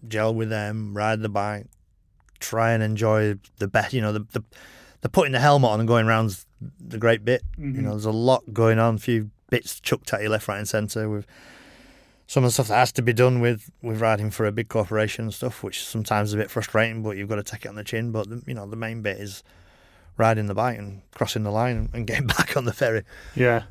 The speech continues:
Speaker 1: But, uh, I, I'll always stay involved. You know, a lot of
Speaker 2: Mm-hmm.
Speaker 1: riders have not done, you know, like Adrian Archibald and a few others and Jim Moody and that, just completely,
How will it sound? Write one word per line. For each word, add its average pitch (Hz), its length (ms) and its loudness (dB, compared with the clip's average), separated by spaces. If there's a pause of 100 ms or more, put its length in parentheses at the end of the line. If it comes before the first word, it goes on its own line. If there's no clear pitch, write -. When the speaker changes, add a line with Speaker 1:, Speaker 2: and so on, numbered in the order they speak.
Speaker 1:
But, 120 260 -6
uh, 117 260 4 (920)
I, 170 240 2
I'll 175 120 8
always 196 260 4
stay 135 160 2
involved. 110 540 2 (300)
You 143 80 -8
know, 143 100 0
a - 20 2
lot 185 100 2
of - 40 0
Speaker 2:
Mm-hmm. 165 60 0
Speaker 1:
riders 156 320 2
have 110 140 -8 (540)
not 147 240 -10
done, 139 180 -6
you 165 80 -6 (100)
know, 139 80 -4
like 143 300 -2
Adrian 139 240 0
Archibald 117 560 0
and 107 80 -4
a 104 40 -4
few 127 220 0
others 131 200 0
and 95 180 -6
Jim 117 180 -4
Moody 123 300 0
and 101 100 -4
that, 98 160 -8
just 110 260 -16
completely, 110 760 -4